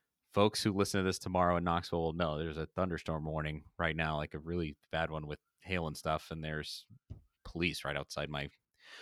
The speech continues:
window for some reason. If you can hear that, I apologize. But anyway, um, but nonetheless, yeah, I, I just, uh, at the end of the day, I'm a wait and see guy. I wanna see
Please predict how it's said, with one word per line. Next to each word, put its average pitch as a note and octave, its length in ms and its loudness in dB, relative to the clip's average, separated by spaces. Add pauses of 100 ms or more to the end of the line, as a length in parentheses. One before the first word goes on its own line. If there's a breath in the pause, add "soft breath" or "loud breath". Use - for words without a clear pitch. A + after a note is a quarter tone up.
(200 loud breath)
window F#3 260 12
for G#2 120 2
some A2 200 8
reason. D3 260 8
If G#2+ 120 2
you G2+ 100 6
can F2+ 120 2
hear G#2+ 140 6
that, E2 140 6
I E2 60 6
apologize. D#2+ 380 4 (140)
But C#3+ 140 12
anyway, A#2+ 300 12 (880 soft breath)
um, A#2+ 520 12 (1300 loud breath)
but D3+ 260 2
nonetheless, D#3+ 580 10
yeah, E3 160 12
I, C3+ 240 10
I C#3 40 10
just, C3 360 2
uh, A#2 200 4
at B2 160 4
the B2 220 12
end C#3 400 8
of A#2 180 8
the G#2+ 80 4
day, G#2+ 560 10 (360)
I'm D3+ 400 10
a B2+ 80 6
wait B2 340 8
and A#2 200 0
see A2 480 6
guy. F2+ 320 8
I F2 100 6
wanna G#2 420 4
see G2 640 4